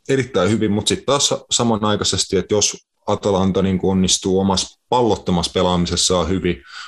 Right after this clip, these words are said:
prässäämisessään ja sääteleekö se vähän prässitasoja, että Unitedia vastaan välttämättä ei ihan koko aikaa kannata sieltä korkealta prässää, että pakottaa niitä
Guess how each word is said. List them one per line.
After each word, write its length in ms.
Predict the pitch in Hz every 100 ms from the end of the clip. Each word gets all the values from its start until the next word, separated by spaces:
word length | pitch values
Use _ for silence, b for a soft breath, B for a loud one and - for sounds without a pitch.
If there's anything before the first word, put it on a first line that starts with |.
| B
prässäämisessään 1300 | - 101 95 - 95 90 90 92 87 - 92 87 85 - -
ja 180 | 95 82 - _ -
sääteleekö 560 | 101 90 - 90 85
se 120 | - 85
vähän 240 | 87 90
prässitasoja, 880 | - 92 - 87 85 85 90 87 87
että 180 | - 98
Unitedia 500 | 95 90 90 87 85
vastaan 440 | 87 - 92 85
välttämättä 640 | 92 90 90 87 - -
ei 260 | 85 87 82 B B B -
ihan 280 | 123 113 92
koko 300 | 101 101 95
aikaa 340 | 90 90 85 82 -
kannata 340 | 87 82 82
sieltä 300 | 80 - 82 -
korkealta 540 | 92 87 90 85 80 -
prässää, 380 | 87 82 - 82
että 120 | 78
pakottaa 540 | 95 92 85 - 85
niitä 400 | 85 85 87 90